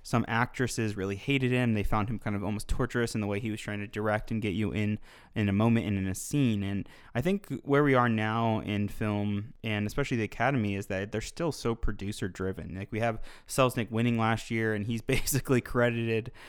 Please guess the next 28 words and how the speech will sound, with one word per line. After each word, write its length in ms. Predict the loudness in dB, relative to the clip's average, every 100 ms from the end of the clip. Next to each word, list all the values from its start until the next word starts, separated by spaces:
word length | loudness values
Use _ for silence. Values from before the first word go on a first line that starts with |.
| -18 -2
as 300 | 2 2 2
the 80 | 0
producer 460 | 2 4 4 2 2
and, 400 | 2 2 0 -2
uh, 380 | -4 -4 -4 -8 -12 -16 0
quote 160 | 2
unquote, 320 | 2 4 4
almost 300 | 4 0 0
like 100 | -4
the 80 | -4
director 420 | 0 2 0 0
of 100 | -6
that 180 | -4 -4
film, 200 | -4 -2
as 140 | -4 -4
he 100 | -6
was, 120 | -4
took 240 | -2 -2
so 200 | -2 0
much 200 | 0 -2
control, 500 | -4 -2 0 2 4
even 160 | 2 0
though 100 | 0
there's, 300 | -4 -6 -10 -8
there's 200 | -8 -6
three 140 | -4
directors 460 | -2 -4 -4 -6
in 140 | -6